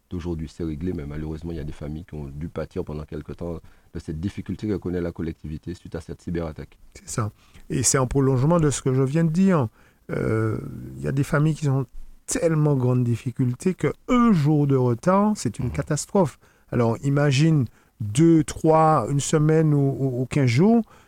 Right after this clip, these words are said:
Speaker 2: c'est, c'est, c'est vraiment impossible et compliqué. Alors, aujourd'hui, tu as raison de le préciser, la collectivité et, et le président a donné des, des instructions très claires pour que, euh, on réduise au maximum les délais. C'est pas facile, hein. Je, j'en profite pour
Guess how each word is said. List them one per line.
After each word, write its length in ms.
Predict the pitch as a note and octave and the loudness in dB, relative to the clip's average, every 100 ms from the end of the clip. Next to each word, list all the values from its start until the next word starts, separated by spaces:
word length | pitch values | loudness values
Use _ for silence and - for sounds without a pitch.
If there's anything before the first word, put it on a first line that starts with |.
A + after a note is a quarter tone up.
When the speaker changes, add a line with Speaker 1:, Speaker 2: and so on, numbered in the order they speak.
| - | -8
Speaker 2:
c'est, 240 | - C#3 | -6 -4
c'est, 260 | A2 C#3+ A2+ | 0 0 0
c'est 160 | - C3 | 0 2
vraiment 320 | C#3+ F3 F3+ - | 2 2 0 -2
impossible 500 | F#3+ - D#3 - D#3 | -2 0 0 2 0
et 40 | D3 | 0
compliqué. 380 | C#3+ E3 D#3 | 0 0 0
Alors, 300 | C#3+ C3+ A#2 - _ _ - | 2 2 2 -2 _ _ 0
aujourd'hui, 720 | D#3 E3+ E3 D3+ F3+ F#3 C#3+ - _ _ - | 4 4 4 6 6 6 4 0 _ _ 0
tu 100 | D#3+ | 4
as 40 | |
raison 240 | C#3+ C#3 C#3 | 4 4 4
de 40 | |
le 80 | C3+ | 2
préciser, 760 | - B2 D3 B2+ C#3 G3 A3+ | 0 0 2 2 6 6 4
la 160 | D#3 B2+ | 2 0
collectivité 1040 | C#3+ C3 B2+ C3+ B2+ C3+ - D#3+ D#3+ C3 - _ _ - | 2 2 0 -2 0 -2 2 4 4 2 -2 _ _ -4
et, 240 | B2+ B2+ | -2 2
et 20 | |
le 100 | B2 | 2
président 360 | - B2+ C3+ C#3+ | 2 2 2 2
a 80 | C#3 | 2
donné 280 | C3+ C#3 | 2 2
des, 240 | C3 C3 B2+ | 2 2 2
des 240 | A#2+ A#2 | 0 0
instructions 400 | B2+ - - C#3 | -2 -2 -2 -4
très 220 | - E3+ | -2 -2
claires 480 | - D#3 D3 C#3 B2 | 0 4 4 4 2
pour 260 | B2+ B2+ A2+ | 2 0 0
que, 340 | - C#3 B2 - - _ - | 2 4 2 -2 -12 _ -4
euh, 140 | A2 C3 | -2 2
on 100 | A#2+ | 2
réduise 500 | B2 B2+ B2+ E3 C3+ | 4 2 2 4 4
au 60 | |
maximum 460 | C3 B2+ D3+ C3+ B2+ | 2 0 0 0 2
les 100 | B2 | 2
délais. 240 | B2 G3 | 2 0
C'est 100 | - | -2
pas 140 | - D#3+ | -2 -2
facile, 400 | D#3+ - D#3+ C3+ | -2 0 2 2
hein. 200 | B2+ C3+ | 2 2
Je, 140 | A#2+ A#2+ A#2+ | 2 2 0
j'en 180 | A2 - | 0 2
profite 380 | - - D3+ - | 2 2 0 0
pour 300 | C3 B2 | 2 2